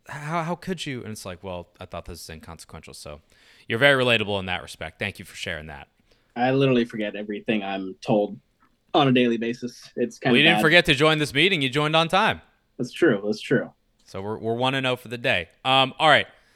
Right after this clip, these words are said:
Speaker 1: let's get back to some serious topics, quote unquote serious topics, to, uh, to end this chat here. Next year, I know twenty twenty-two is coming to an end,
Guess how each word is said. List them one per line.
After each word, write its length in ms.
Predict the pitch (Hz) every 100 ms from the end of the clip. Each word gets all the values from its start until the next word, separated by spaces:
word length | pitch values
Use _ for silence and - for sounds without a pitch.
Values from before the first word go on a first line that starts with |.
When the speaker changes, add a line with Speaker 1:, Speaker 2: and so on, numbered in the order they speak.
| _ -
Speaker 1:
let's 140 | 156
get 160 | 190 -
back 220 | 165 156
to 60 | -
some 200 | - 131
serious 400 | - 135 131 -
topics, 440 | 123 110 110 95
quote 220 | - 113
unquote 340 | 101 90 98 82
serious 320 | - 92 80
topics, 440 | - 82 - 87 -
to, 200 | 101 90
uh, 160 | 85 - - _ _
to 140 | - -
end 140 | 113
this 160 | 104 -
chat 260 | 117 101
here. 280 | 98 95 92 _ _ _ _ _ -
Next 340 | 139 156 -
year, 280 | 151 98 - _ _
I 80 | 104
know 160 | 120 139
twenty 300 | - 147 143
twenty-two 420 | 143 143 135 151
is 100 | 143
coming 260 | - 143 131
to 160 | 147
an 80 | 135
end, 340 | 135 139 143